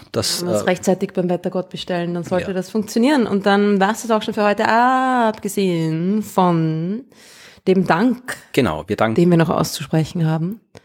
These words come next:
Speaker 2: an euch fürs Zuhören, fürs Nachrichtenschreiben, fürs, ähm, tolle Maintainen der Telegram-Gruppe, der besten Telegram-Gruppe des Universums. Das traue
Speaker 1: Dem
Speaker 2: ich mich hier zu behaupten.
Speaker 1: Ja, dem Discord-Channel,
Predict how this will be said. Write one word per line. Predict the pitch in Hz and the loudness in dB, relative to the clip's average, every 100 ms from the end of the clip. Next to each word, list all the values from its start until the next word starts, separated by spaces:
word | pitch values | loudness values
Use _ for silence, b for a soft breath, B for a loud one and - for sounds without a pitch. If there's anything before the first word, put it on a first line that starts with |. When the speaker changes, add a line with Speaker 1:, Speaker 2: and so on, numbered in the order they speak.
| B B B B - | B B B B -2
Speaker 2:
an | 175 | 2
euch | 165 160 190 - - | 4 4 0 -8 -18
fürs | - 185 - | -6 -4 -4
Zuhören, | - 165 170 170 190 _ _ _ B B | 0 2 2 0 -6 _ _ _ B B
fürs | - 220 214 | -2 0 4
Nachrichtenschreiben, | 180 170 190 - 190 - 180 180 190 196 190 B B B B | 2 0 -6 -6 -8 0 2 2 2 -2 -6 B B B B
fürs, | - 247 247 - | 2 2 2 -2
ähm, | 190 185 180 180 180 185 185 185 - - - | 0 2 2 2 2 0 0 -2 -6 -18 -4
tolle | 208 220 214 196 196 - | 2 4 6 4 2 0
Maintainen | 202 196 196 196 208 220 190 | 2 4 4 4 4 6 4
der | 190 185 | 4 2
Telegram-Gruppe, | 185 233 240 185 185 196 196 | 2 0 0 0 -2 -2 0
der | 190 | 2
besten | 185 196 196 190 | 4 2 0 -2
Telegram-Gruppe | 185 175 - 170 165 - 180 180 | 0 0 0 -2 -2 0 0 0
des | 175 175 175 | 0 -2 -2
Universums. | 175 175 170 170 196 277 - | -2 0 0 2 2 0 -4
Das | 190 - | -10 -2
traue | 185 | 0
Speaker 1:
Dem | 175 | 2
Speaker 2:
ich | 175 | 0
mich | 190 | -4
hier | 190 202 | 0 0
zu | 196 196 | 0 0
behaupten. | 196 196 - 294 | 2 0 -6 -18
Speaker 1:
Ja, | _ - | _ -18
dem | 90 | -4
Discord-Channel, | 127 - 147 - 143 165 | -4 -2 -2 0 0 0